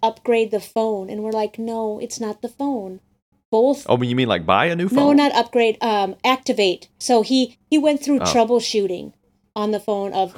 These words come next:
Speaker 2: <laughs>
Speaker 1: "Okay,
Speaker 2: Oh,
Speaker 1: put in
Speaker 2: yeah.
Speaker 1: this code, pound, pound, two, three, whatever." And then
Speaker 2: That stuff never
Speaker 1: No,
Speaker 2: works.
Speaker 1: it never works. And I swear they just have,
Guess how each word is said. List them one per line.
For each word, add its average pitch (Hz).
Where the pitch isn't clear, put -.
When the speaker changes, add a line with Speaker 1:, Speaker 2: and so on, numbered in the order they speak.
Speaker 2:
<laughs> -
Speaker 1:
"Okay, 262
Speaker 2:
Oh, 202
Speaker 1:
put 320
in 349
Speaker 2:
yeah. 339
Speaker 1:
this 330
code, 233
pound, 294
pound, 294
two, 294
three, 285
whatever." 240
And 240
then 226
Speaker 2:
That 113
stuff 104
never 82
Speaker 1:
No, 69
Speaker 2:
works. 294
Speaker 1:
it 226
never 233
works. 190
And 247
I 240
swear 285
they 226
just 226
have, 208